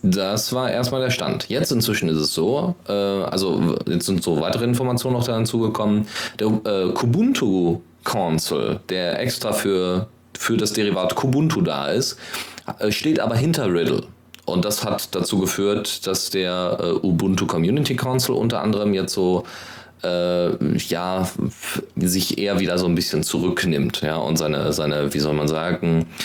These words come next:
seine Sanktionen etwas zurücknimmt, ja. Er lässt jetzt, äh, der, der, der Council lässt jetzt ein bisschen mehr mit sich reden,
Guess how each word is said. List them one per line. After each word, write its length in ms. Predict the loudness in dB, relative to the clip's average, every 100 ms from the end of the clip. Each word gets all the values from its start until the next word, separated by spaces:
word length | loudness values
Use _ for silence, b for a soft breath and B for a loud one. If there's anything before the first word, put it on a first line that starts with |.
| B
seine 280 | -2 0 0
Sanktionen 720 | 0 0 -2 -2 2 2 2
etwas 340 | 2 -2 -2
zurücknimmt, 600 | -2 -2 -4 -4 -4 -2 -2
ja. 340 | 0 0 -2 -4
Er 80 | -2
lässt 220 | 0 0
jetzt, 180 | 0 0
äh, 240 | 0 0 0
der, 140 | 0
der, 260 | 0 0 0
der 200 | 0 -2
Council 360 | -2 0 0
lässt 240 | 0 0 0
jetzt 180 | -2 -2
ein 80 |
bisschen 220 | -2 0 0
mehr 120 | 0
mit 120 | -2
sich 200 | -2 -2
reden, 360 | 0 2 2